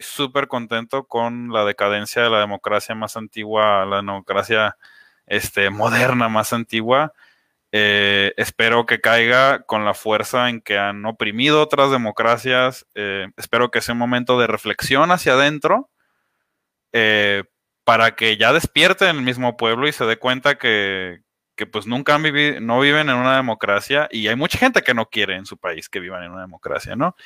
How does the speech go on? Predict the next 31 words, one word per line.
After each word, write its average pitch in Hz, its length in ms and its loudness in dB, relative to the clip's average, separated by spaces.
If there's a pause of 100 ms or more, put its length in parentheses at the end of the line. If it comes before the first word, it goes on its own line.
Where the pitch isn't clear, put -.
(560)
Yo 120 100 4
siento 131 300 4
que 120 260 6
el 113 220 -4
tinte, 175 600 0 (840)
al 107 180 -2
revés, 120 360 0
yo 120 680 2
le 117 60 -2
he - 20 -2
estado 131 240 2
investigando 123 560 0
mucho 131 420 0
eso, 160 320 0
y 117 260 -2
el 107 140 -6
tinte 135 340 -4
de 175 120 2
todos 147 240 2
los 160 140 0
aten-, 104 420 -8
del, 104 300 -8 (160)
o - 80 -18
sea, 110 140 0
había 113 300 0
desde 143 360 0
todo, 117 500 2
desde 98 260 -6
los 90 520 -12 (100)
clásicos 113 720 0
maga, 113 800 2